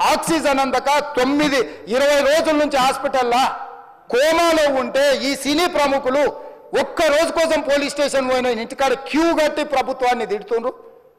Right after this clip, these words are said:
నన్ను తిడుతుండ్రు, అతన్ని పరామర్శిస్తున్నారు. ఏమైంది అధ్యక్ష? అతని కాలు పోయిందా, కన్ను పోయిందా, చేయి పోయిందా, ఏమైనా కిడ్నీలు దెబ్బతిన్నా, ఏమైంది? అతన్ని ఇంతమంది సినీ ప్రముఖులు ప-, పరామర్శించిండ్రు, కలిసిండ్రు, అభినందించిండ్రు,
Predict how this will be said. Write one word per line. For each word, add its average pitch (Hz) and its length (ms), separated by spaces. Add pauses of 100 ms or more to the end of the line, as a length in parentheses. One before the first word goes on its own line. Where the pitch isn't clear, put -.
నన్ను 233 300
తిడుతుండ్రు, 285 480 (300)
అతన్ని 285 300
పరామర్శిస్తున్నారు. 254 800
ఏమైంది 294 300
అధ్యక్ష? 294 260
అతని 247 220
కాలు 220 280
పోయిందా, 247 360
కన్ను 233 320
పోయిందా, 240 320 (160)
చేయి 190 100
పోయిందా, 220 400 (880)
ఏమైనా 233 160
కిడ్నీలు 269 440
దెబ్బతిన్నా, 247 420
ఏమైంది? 294 640 (880)
అతన్ని 320 360
ఇంతమంది 311 520
సినీ 311 220
ప్రముఖులు 294 420
ప-, 240 400
పరామర్శించిండ్రు, 247 800
కలిసిండ్రు, 220 560
అభినందించిండ్రు, 247 1040